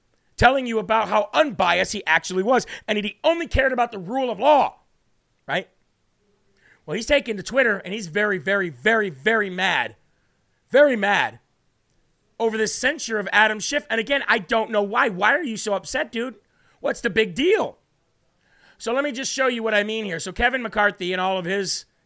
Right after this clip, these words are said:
cowardness, he tweeted out, "Adam Schiff abused his position as chair of Intel to lie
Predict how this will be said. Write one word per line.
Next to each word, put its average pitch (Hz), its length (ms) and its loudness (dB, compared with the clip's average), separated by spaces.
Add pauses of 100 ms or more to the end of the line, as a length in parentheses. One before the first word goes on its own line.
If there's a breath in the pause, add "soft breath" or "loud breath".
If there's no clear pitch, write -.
cowardness, 160 640 -4 (440)
he 170 140 -10
tweeted 208 340 -2
out, 196 280 4 (260 soft breath)
"Adam 233 300 2
Schiff 226 320 -6
abused 202 400 -8
his 220 100 -14
position 185 580 -8
as 165 220 -6
chair 202 380 -2
of 170 160 -6
Intel 151 560 -6 (1300)
to 165 100 -8
lie 220 520 2